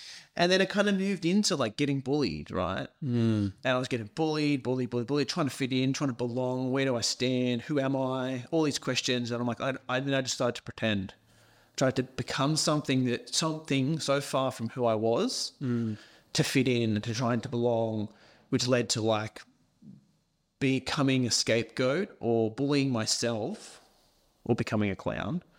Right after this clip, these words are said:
Speaker 1: A lot of us can relate to this. It's like,
Speaker 2: Mm.
Speaker 1: "I'm gonna be the class clown." 'Cause I'll get love and admiration and respect because I'm gonna make everyone laugh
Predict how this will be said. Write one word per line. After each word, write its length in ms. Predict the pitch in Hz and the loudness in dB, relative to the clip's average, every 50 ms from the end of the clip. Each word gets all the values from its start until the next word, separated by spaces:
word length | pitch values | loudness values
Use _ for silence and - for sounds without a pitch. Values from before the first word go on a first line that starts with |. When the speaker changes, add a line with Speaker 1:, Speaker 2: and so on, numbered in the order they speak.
| _ - _ | _ -6 _
Speaker 1:
A 40 | 123 | 0
lot 120 | 120 120 | 0 0
of 80 | 113 104 | 2 2
us 100 | 101 - | 0 -2
can 160 | - - 110 | 0 0 0
relate 300 | 110 104 101 101 101 - | 0 2 2 2 0 0
to 100 | - 107 | -2 -2
this. 220 | 110 117 143 - - | 0 0 0 0 -2
It's 100 | 104 - | -2 -4
like, 100 | 104 110 | -2 0
Speaker 2:
Mm. 520 | 120 117 117 117 117 113 110 110 107 104 - - | 2 4 4 4 4 4 4 2 2 0 0 -2
Speaker 1:
"I'm 80 | 98 120 | -2 -2
gonna 140 | 120 113 | 0 -2
be 60 | 104 98 | -2 -2
the 60 | - | -2
class 260 | - 113 104 - - | -2 -4 -4 -4 -2
clown." 380 | - 117 123 - - - - - - _ - - - - - - - - - - - - _ _ | -4 -4 -4 -4 -6 -8 -10 -14 -18 _ -20 -20 -20 -20 -20 -20 -20 -20 -20 -20 -20 -20 _ _
'Cause 100 | - 107 | -4 0
I'll 80 | 123 127 | 0 2
get 140 | 127 120 - | 2 0 -2
love 320 | 101 113 117 120 113 110 113 | -2 -2 0 0 0 -2 -2
and 80 | 113 | -4
admiration 580 | 117 107 92 107 110 110 120 113 104 - 117 113 | -4 -4 -4 -4 -4 -2 -2 -2 -2 -2 -2 -2
and 260 | 110 107 107 101 104 | -2 0 0 0 -2
respect 500 | 98 95 - - - 120 117 113 104 - | -2 -2 -4 -2 0 0 0 0 0 -4
because 160 | - - 123 107 | -8 -8 -6 -4
I'm 60 | 117 | -2
gonna 80 | 117 | -2
make 140 | 110 110 107 | -2 -2 -2
everyone 240 | 110 95 101 98 95 | -2 -4 -2 -2 0
laugh 520 | 104 127 143 135 117 107 107 113 113 - | 0 0 0 0 0 0 0 -2 -4 -6